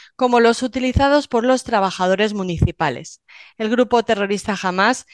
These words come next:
elogió el ataque al que su portavoz calificó de heroica operación, añadiendo que el mismo tuvo lugar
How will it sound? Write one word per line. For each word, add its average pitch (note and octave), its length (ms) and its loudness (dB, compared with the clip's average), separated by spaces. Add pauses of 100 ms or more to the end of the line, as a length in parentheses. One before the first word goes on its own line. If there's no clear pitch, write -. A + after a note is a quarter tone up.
(180)
elogió A3 440 2
el A3+ 60 4
ataque G#3+ 440 2
al B3+ 160 0
que A3 100 -8
su A3 140 -10
portavoz G#3+ 460 0 (140)
calificó A#3+ 640 0
de G#3 300 -2
heroica F#3+ 800 -2
operación, A#3 720 0 (320)
añadiendo B3+ 840 2
que F3 460 -4
el F#3 160 -4
mismo G#3+ 480 -2
tuvo C#4 180 2
lugar G3+ 400 2